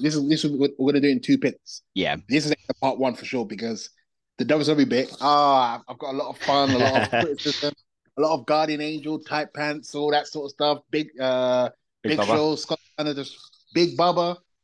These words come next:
Speaker 1: being destroyed, this fake N W O group and everything. I got a lot to talk about for, for this one. But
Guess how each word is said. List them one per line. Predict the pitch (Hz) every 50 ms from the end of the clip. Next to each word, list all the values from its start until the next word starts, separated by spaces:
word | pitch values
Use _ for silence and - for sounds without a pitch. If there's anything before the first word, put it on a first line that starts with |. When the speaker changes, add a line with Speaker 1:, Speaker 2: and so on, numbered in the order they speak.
| _ _ _ _ _
Speaker 1:
being | 151 156 160 147
destroyed, | 156 147 - - - 165 175 170 170 165 160 147
this | 139 -
fake | - - 180 170 156 - 156
N | 160 160
W | 156 165 151 160 160 165
O | 165 156
group | 127 139 151 156 156 151
and | 147
everything. | 151 151 143 - 151 151 143
I | 127
got | 123 139 123
a | 131
lot | 135 -
to | - -
talk | - 131 110
about | 120 127 120 104 -
for, | 127 - _
for | 127 127
this | 135 - -
one. | 107 107 - _ _ _ _ _ _ - - - - - _ -
But | - 135 131 123 -